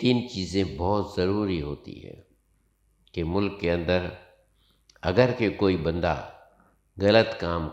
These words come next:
करता है, जाली डॉक्यूमेंट्स बनाता है, ला तो है लेकिन इम्प्लीमेंटेशन नहीं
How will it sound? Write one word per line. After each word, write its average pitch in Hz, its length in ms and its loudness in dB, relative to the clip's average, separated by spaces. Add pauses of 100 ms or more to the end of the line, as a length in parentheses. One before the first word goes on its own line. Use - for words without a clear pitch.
करता 80 420 -2
है, 76 540 -8
जाली 101 340 0 (120)
डॉक्यूमेंट्स 85 720 -4
बनाता 71 520 -6
है, 64 240 -12 (1120)
ला 101 320 12 (120)
तो 147 100 8
है 175 340 10 (560)
लेकिन 95 340 -6
इम्प्लीमेंटेशन 87 920 -10
नहीं 64 260 -18